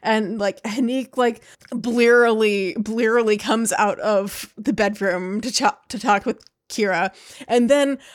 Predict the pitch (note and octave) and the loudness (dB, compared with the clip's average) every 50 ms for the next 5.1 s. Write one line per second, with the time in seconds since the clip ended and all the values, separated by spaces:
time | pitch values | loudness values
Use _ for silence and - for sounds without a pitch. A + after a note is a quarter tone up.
0 | - _ _ _ _ _ _ _ _ _ - B3+ C4+ D#4 E4+ F4+ C#4+ C4+ D#4 G4 | -20 _ _ _ _ _ _ _ _ _ 4 6 6 6 6 4 2 2 2 2
1 | F#4+ D#4 G#3 C4+ A#3+ B3 A#3 G#3+ G3+ G3+ A3 F3+ F#3+ F3+ A3 A3 B3+ C4+ G#3+ - | 2 2 2 4 4 4 4 2 2 0 0 -2 -2 -4 -6 -6 -6 -6 -4 -4
2 | G#3 G#3+ A3+ A#3 A#3+ A#3+ A#3+ A#3+ A#3 G#3 G#3+ G#3+ G3+ - - - A3+ A#3 A#3+ B3+ | -2 0 2 4 4 6 6 4 4 2 2 0 0 0 0 0 2 2 2 2
3 | D4 A3 - A3 - A#3 D3 - A3 - - - - - D#4 C4+ A#3 C4 C4+ C4 | 4 6 6 6 6 2 -2 -2 -4 -6 -8 -4 2 2 4 4 4 2 2 2
4 | - A#3+ - - - A#3 G3+ G3 F#3+ G3+ G#3+ B3 - - - A#3+ - - - D4 | 2 2 2 2 2 4 4 4 4 2 0 0 -2 -4 -4 -4 -2 -2 -2 -4
5 | - | -4